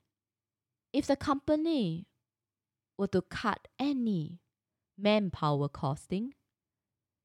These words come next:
they can easily just find someone that can do it for two thousand dollars to replace you that is fetching a six thousand to seven thousand salary.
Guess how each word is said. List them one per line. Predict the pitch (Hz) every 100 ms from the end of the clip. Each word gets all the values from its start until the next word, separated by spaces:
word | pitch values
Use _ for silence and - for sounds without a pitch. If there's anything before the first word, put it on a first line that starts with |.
| _ _ _ _ _ _ _ _ -
they | 294
can | 330
easily | - 311 311 320 359
just | - 294 -
find | 233 220 233
someone | - 196 190 180 180 196
that | 175 -
can | 175 156
do | 180 190
it | 196
for | - 160 151 - _ _ _ _ -
two | 359 381
thousand | 214 180 185 190
dollars | 147 135 139 196 - - _ _
to | 208
replace | 180 190 - 240 262 277 -
you | 196 160 147
that | 156 -
is | -
fetching | - 151 - 175
a | -
six | - - 285 -
thousand | 180 170 170 175
to | 139
seven | - 156 160
thousand | 147 135 147
salary. | 147 151 143 131 -